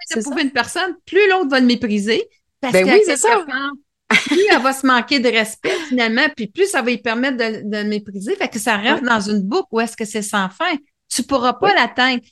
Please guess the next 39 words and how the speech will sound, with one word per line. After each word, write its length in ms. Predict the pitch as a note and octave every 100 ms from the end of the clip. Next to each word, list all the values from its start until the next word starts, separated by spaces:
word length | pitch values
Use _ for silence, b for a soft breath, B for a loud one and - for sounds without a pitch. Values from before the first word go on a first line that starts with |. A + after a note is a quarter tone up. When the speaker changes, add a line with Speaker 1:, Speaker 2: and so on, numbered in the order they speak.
| -
Speaker 1:
Et 60 |
savez-vous 300 | A3+ - F4 G4+ C5+
quoi ? 140 | A4+ -
Speaker 2:
T'as 60 |
raison. 140 | F#3 F3
Speaker 1:
La 60 |
bonne 200 | F4 F4
nouvelle, 340 | F4 E4 A4 B4+
Speaker 2:
Mm. 60 | - _ _ _ _ _
Speaker 1:
c'est 160 | - F#3
pas 180 | - C4+
le 80 | G#3+
but 200 | D#4 D#4+
de 60 |
la 120 | C4+
vie. 360 | A#3 D#4+ E4 - -
On 140 | A#3
est 60 | C#4
dans 140 | E4 D#4+
une 160 | F4+
Speaker 2:
Non. 80 | F4+
Speaker 1:
matrice 260 | - F#4+ D#4+
d'amour. 400 | C#4+ D4 F4 F4 B _ _
Son 300 | - C4 B3
but, 120 | C#4 A4 A#4+ _ -
c'est 180 | C4+
Speaker 2:
C'est 120 | - G#3
Speaker 1:
pas 60 | G#4 A4+ -
qu'on 500 | C#4 C4+ B3 B3 A#3+
l'atteigne 600 | A#3 A3+ - F4 F#4+ D4+ B3+
par 100 | A3+
rapport 200 | A3 A3+
à 160 | G#3+
ça, 140 | - A#4
c'est 140 | F4+ C4
pas 100 | F4+
possible. 500 | C#4+ C4+ E4+ F#4+ D#4+
Speaker 2:
Ah 60 | F#3+
non. 140 | G3+